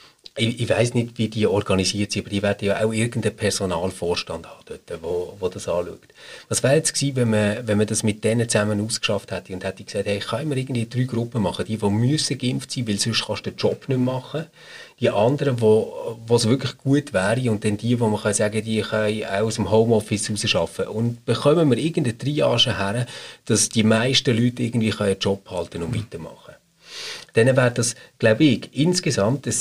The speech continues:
sehr ein vertrauensbildendes, äh, Signal gewesen, das man hätte gemacht. Man hat wahrscheinlich eine gute Lösung gefunden. Weil, weil das Problem ist, alles, was du mit Zwang durchsetzt, das, das funktioniert zwar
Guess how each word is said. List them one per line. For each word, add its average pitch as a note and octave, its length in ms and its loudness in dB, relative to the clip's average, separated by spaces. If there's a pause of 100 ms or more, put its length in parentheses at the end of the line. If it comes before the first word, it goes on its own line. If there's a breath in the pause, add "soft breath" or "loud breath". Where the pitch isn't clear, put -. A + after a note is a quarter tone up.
(160)
sehr B2+ 380 4
ein D3+ 80 4
vertrauensbildendes, A#2+ 1500 0 (120)
äh, G#2 220 4
Signal G2 520 2
gewesen, D3 220 -4
das C#3+ 100 2
man D#3 140 2
hätte D#3 180 -4
gemacht. D#3 320 -2
Man G2+ 140 0
hat G2 340 -2
wahrscheinlich A2 500 0
eine G2+ 100 -4
gute A#2+ 280 4
Lösung A#2 360 2
gefunden. A#2 420 -4 (560 loud breath)
Weil, C#3 180 0
weil C3 60 2
das B2+ 100 0
Problem D3 380 4
ist, - 240 4
alles, F3+ 360 4
was E3+ 180 4
du D#3+ 80 0
mit C3+ 180 2
Zwang B2+ 320 6
durchsetzt, C#3 800 0
das, - 160 0
das - 160 -2
funktioniert D3+ 560 4
zwar D3 200 0